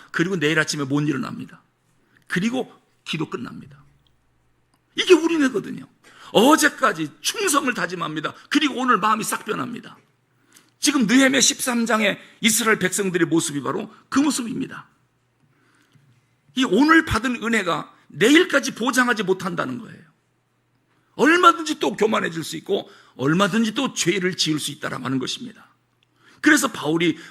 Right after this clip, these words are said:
고린도전서 십오 장 삼십일 절에서 "난 날마다 죽노라." 내가 날마다 나를 죽이지 않으면 교만이 날마다 올라-, 올라온다는 겁니다. 날마다 죄가 나를 유혹해서 넘어뜨린다는 것입니다.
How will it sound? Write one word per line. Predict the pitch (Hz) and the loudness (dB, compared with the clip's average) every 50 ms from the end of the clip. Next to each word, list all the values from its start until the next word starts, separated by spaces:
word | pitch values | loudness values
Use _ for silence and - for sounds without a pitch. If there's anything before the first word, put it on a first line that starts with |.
| - _ | -20 _
고린도전서 | - 135 139 151 165 170 185 175 151 151 147 | -8 -4 -2 -2 0 0 -2 -2 -2 -4 -6
십오 | - - 202 165 160 - | -4 -4 -4 -4 -6 -6
장 | 143 143 135 | -4 -6 -6
삼십일 | 127 - - 117 - - 127 127 127 | -6 -8 -8 -10 -10 -10 -10 -12 -14
절에서 | - - - - - - - _ - - - | -14 -14 -14 -14 -16 -18 -20 _ -20 -14 -8
"난 | - 185 196 247 262 247 247 | -4 -2 0 2 2 2 2
날마다 | 254 285 330 370 392 415 403 381 359 - - | 2 2 2 2 0 0 -2 -2 -2 -4 -4
죽노라." | - 240 240 226 190 - - 139 - - _ _ _ _ _ _ _ _ _ _ _ _ _ _ _ _ | -4 -6 -6 -6 -6 -6 -8 -10 -12 -16 _ _ _ _ _ _ _ _ _ _ _ _ _ _ _ _
내가 | - 185 214 233 254 277 | -2 0 2 4 6 6
날마다 | 247 208 190 196 214 226 233 226 220 202 | 6 6 6 4 4 2 2 0 0 0
나를 | 175 165 202 226 285 269 | 0 0 0 0 0 0
죽이지 | - 254 262 226 294 294 - 320 | -2 -4 -4 -4 -6 -2 -2 -2
않으면 | - - 196 240 285 214 147 - - - _ _ | 0 0 0 0 -2 -2 -4 -6 -14 -20 _ _
교만이 | - 202 254 294 320 311 262 208 160 139 127 - - - | 0 2 6 6 6 6 6 2 -2 -4 -4 -6 -8 -8
날마다 | - - 220 302 392 427 415 403 359 - - | -4 0 0 2 2 2 2 0 2 2 2
올라-, | 196 190 - - | 2 2 0 0
올라온다는 | - - - 180 190 180 170 - - - - - - | -4 -4 -2 -2 -2 -2 -2 -4 -6 -8 -10 -10 -12
겁니다. | - - - - - _ _ _ _ _ _ _ _ _ _ _ _ _ | -14 -16 -16 -18 -20 _ _ _ _ _ _ _ _ _ _ _ _ _
날마다 | - 196 226 262 320 359 370 359 330 302 302 277 - | 0 4 4 6 6 4 4 4 2 2 2 0 0
죄가 | - 226 247 247 240 262 | 0 0 0 0 -2 -2
나를 | 240 233 226 220 214 190 | -2 0 0 0 0 -2
유혹해서 | 180 208 208 - - 175 175 196 - - - | -2 -2 -2 -4 -4 -6 -6 -6 -6 -2 2
넘어뜨린다는 | 156 196 202 190 180 - 190 170 170 143 - - 151 | 2 2 4 2 -2 -4 -6 -4 -4 -4 -6 -6 -8
것입니다. | - - - - - - - - - - - | -8 -8 -10 -12 -12 -14 -16 -18 -20 -20 -20